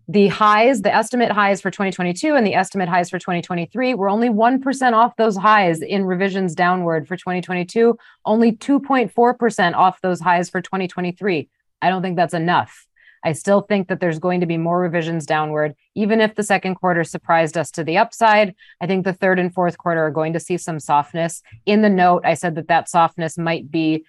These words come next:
to the tune of about five percent more revised downward for twenty twenty-two. And then let's think about maybe five to ten percent revised downward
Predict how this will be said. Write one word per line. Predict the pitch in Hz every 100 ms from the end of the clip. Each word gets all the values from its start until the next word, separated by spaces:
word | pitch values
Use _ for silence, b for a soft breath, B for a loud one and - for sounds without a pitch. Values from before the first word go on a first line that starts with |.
| b
to | -
the | 170
tune | 170 190 170
of | 156
about | 151 139
five | - 165 160 -
percent | 165 147 208 208 202
more | 208 202 202
revised | 175 190 180 180 180
downward | 185 175 180 175 175
for | 175
twenty | - 165
twenty-two. | 151 160 147 - 277 254 247 B B B
And | 180
then | 175
let's | 170 170 -
think | 190
about | 175 151
maybe | 160 156
five | 151 160 147
to | 165
ten | - 247 247
percent | 233 190 - 170 165
revised | 165 160 151 147
downward | 156 147 151 147 143